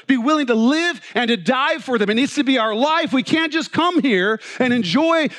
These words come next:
being together. That's awesome, but we have to be on mission. There are four hundred fifty thousand people in this county. I'm not even talking about Portland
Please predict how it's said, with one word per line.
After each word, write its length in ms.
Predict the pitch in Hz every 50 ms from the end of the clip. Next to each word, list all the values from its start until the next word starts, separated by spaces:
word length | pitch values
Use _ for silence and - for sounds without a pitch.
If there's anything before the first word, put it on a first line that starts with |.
| - -
being 200 | 269 302 302 285
together. 400 | - 277 202 302 339 330 302 254
That's 220 | 233 262 277 -
awesome, 500 | 294 - 262 285 311 302 - - 311 277
but 140 | 214 254 240
we 100 | 262 285
have 220 | 214 240 254 269
to 80 | - 311
be 160 | 294 285 269
on 220 | 247 220 208 208 214
mission. 460 | 302 359 254 - - - - 95 - - - - - - _ _ _ _ _ _ _ - - - -
There 160 | 302 311 311
are 120 | 285 285
four 340 | - - - 339 339 370 349
hundred 320 | 294 320 320 240 294 285 208
fifty 260 | 320 330 277 311 285
thousand 560 | 277 - - 247 269 311 339 320 233 302 302
people 260 | - 311 302 240 254
in 180 | 247 262 262 233
this 340 | 180 180 330 359 - - -
county. 420 | - - - 311 349 359 320 247
I'm 100 | 240 294
not 100 | 359 349
even 140 | 330 294 -
talking 480 | - - - 320 349 349 349 370 339
about 260 | 294 240 247 220 - -
Portland 340 | 226 226 214 196 190 180